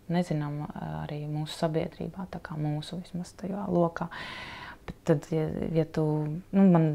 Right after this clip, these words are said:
teiksim, dzīvē ir bijuši kaut kādi brīži, nu, kaut vai visparastākā nežēlība kaut kāda, kur tu atrodies klāt kaut kādā situācijā, kur uzbrūk kāds un sit.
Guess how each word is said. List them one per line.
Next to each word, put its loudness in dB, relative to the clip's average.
teiksim, 0
dzīvē 8
ir 0
bijuši 4
kaut -4
kādi -2
brīži, 6
nu, 8
kaut 6
vai 8
visparastākā 4
nežēlība 4
kaut -6
kāda, -8
kur -20
tu -6
atrodies 0
klāt 6
kaut -4
kādā 0
situācijā, 2
kur -10
uzbrūk 2
kāds -8
un 6
sit. 0